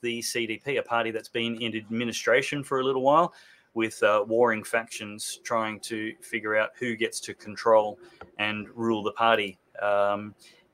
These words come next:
and a judge has decided, um, "No, uh, these differences are irreconcilable. We're gonna shut the whole thing down."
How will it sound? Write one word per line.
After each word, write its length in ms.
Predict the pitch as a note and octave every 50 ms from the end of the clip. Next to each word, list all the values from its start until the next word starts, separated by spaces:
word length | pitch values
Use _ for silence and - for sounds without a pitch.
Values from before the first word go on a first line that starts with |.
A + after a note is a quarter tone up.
| _ -
and 600 | A2 A2 A2 G#2+ G#2+ G#2+ G#2+ G#2 G#2 G2+ G2+ - - - - - - A#2 A2+ _ _ -
a 100 | A2+ G#2+
judge 380 | G2+ - B2 B2+ B2+ B2 A#2+ -
has 180 | A#2+ A#2 A2 -
decided, 640 | - G2+ - - C3+ C3+ B2 G#2+ A2+ B2+ C3+ - - - - -
um, 380 | A2+ G#2+ A2 A2+ A2+ A#2 A2+ A2+ A#2
"No, 160 | C3+ D3+ - - _ _ _ _ _ - -
uh, 240 | A#2+ A2+ A2+ A2+ A2+
these 340 | A#2 A#2 A#2+ A#2+ A2+ - - -
differences 480 | - B2+ A#2 - B2 A2 - B2 A#2 A2
are 100 | A#2 A2
irreconcilable. 800 | A#2+ B2 A#2+ A#2 A2+ - A2+ A2 - B2 B2 B2+ C3+ C#3+ D#3 D3+ B2+
We're 120 | A#2+ A2+
gonna 160 | A2+ A2+ A2+
shut 280 | A2 - B2 A2+ - - -
the 80 | B2
whole 220 | - - A2+ G#2+ G#2
thing 320 | - - A2+ A2 A2 G2+
down." 380 | G2 G#2+ G#2+ G#2+ G2+ G2+ G2